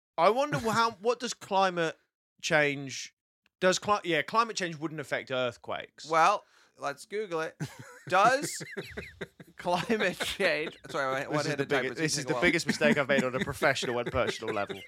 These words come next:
Speaker 1: agreeing to do this podcast.
Speaker 2: Affect.
Speaker 1: <laughs> This is, this is undone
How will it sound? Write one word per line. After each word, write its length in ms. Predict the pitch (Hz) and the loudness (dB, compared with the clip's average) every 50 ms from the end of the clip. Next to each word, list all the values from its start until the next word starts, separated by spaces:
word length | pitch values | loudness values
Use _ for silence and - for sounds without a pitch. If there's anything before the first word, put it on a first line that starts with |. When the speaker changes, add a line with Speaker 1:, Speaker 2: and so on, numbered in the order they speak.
| - - - - - - | -14 -14 -14 -16 -14 -12
Speaker 1:
agreeing 320 | - - - 127 117 113 | -10 -6 -4 -2 -2 -2
to 100 | 110 120 | -4 -6
do 100 | 117 113 | -8 -8
this 160 | - 113 113 - | -8 -10 -10 -12
podcast. 340 | - 113 113 - - - 107 - _ _ | -12 -12 -12 -10 -12 -12 -12 -14 _ _
Speaker 2:
Affect. 440 | - 143 147 - - - - - - - - | -4 -4 -4 -4 -6 -8 -14 -16 -18 -20 -8
Speaker 1:
<laughs> 100 | - - | 0 4
This 240 | - 247 247 - 262 | 6 6 6 6 8
is, 320 | 254 208 208 196 - - - - - - - - 240 - - | 6 6 6 4 -4 -6 -8 -12 -10 -8 -6 -6 -6 -2 2
this 220 | 220 226 247 202 240 | 4 6 6 4 2
is 140 | 240 - - 202 226 - - 247 | -2 -4 -6 -8 -8 0 6 8
undone 680 | 254 247 233 226 220 185 226 202 180 170 160 160 | 10 10 8 8 4 6 8 8 10 8 6 4